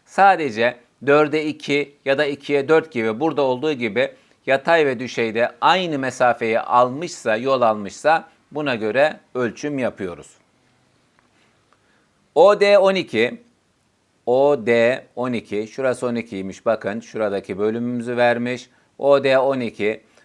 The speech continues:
O E on altı, O'dan E'ye kadar on altıymış burası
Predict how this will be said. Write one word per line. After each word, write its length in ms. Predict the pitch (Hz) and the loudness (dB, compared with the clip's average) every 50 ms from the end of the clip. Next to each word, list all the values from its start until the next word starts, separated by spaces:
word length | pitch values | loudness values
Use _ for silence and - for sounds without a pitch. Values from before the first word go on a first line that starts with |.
| _ _ - | _ _ 4
O 240 | 139 165 185 185 | 6 8 8 8
E 220 | 147 170 170 175 180 | 6 4 4 4 4
on 240 | 175 170 160 165 170 | 6 6 4 4 4
altı, 440 | 170 160 151 139 - - 117 113 | 4 4 4 4 2 0 0 0
O'dan 440 | 104 90 131 135 139 135 143 143 143 | 2 2 2 2 4 4 2 2 0
E'ye 380 | 117 120 135 135 139 143 143 135 | 0 -2 0 2 2 2 2 2
kadar 320 | 123 117 110 110 110 110 | 0 0 2 2 2 2
on 260 | 110 90 120 120 127 | 2 0 -4 -4 -4
altıymış 560 | 135 139 139 139 135 - 143 135 135 127 - 131 | -2 -2 -2 -2 -2 -4 -6 -6 -8 -8 -8 -4
burası 540 | 135 135 131 131 127 - - 131 131 135 | -2 0 0 0 -2 -4 -2 -2 -2 -2